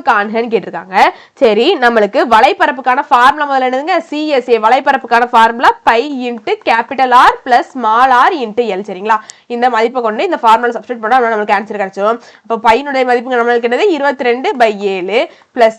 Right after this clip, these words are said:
into ஆர்னுடைய மதிப்பு என்னது? கேபிட்டல் ஆரோட மதிப்பு பிள-, நாலு பிளஸ் ஸ்மால் ஆரோட மதிப்பு ஒண்ணு into எல்லோட மதிப்பு என்னது? அஞ்சு. சரிங்களா? சரி, இருக்கட்டும். அப்போ இருபத்திரெண்டு by ஏழு into, அஹ், நாலு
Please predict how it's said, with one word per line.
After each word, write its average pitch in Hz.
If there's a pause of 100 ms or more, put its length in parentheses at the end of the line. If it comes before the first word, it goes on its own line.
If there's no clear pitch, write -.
(140)
into 214 (340)
ஆர்னுடைய 294
மதிப்பு 262
என்னது? 302
கேபிட்டல் 254
ஆரோட 262
மதிப்பு 247
பிள-, 214 (300)
நாலு 214 (140)
பிளஸ் -
ஸ்மால் 254
ஆரோட 277
மதிப்பு 254 (340)
ஒண்ணு 214 (420)
into 214 (380)
எல்லோட 294
மதிப்பு 269
என்னது? 277 (200)
அஞ்சு. 220
சரிங்களா? 214 (280)
சரி, 226
இருக்கட்டும். 202 (120)
அப்போ 208 (160)
இருபத்திரெண்டு 233 (260)
by 214 (320)
ஏழு 220 (200)
into, 202 (200)
அஹ், 254
நாலு 247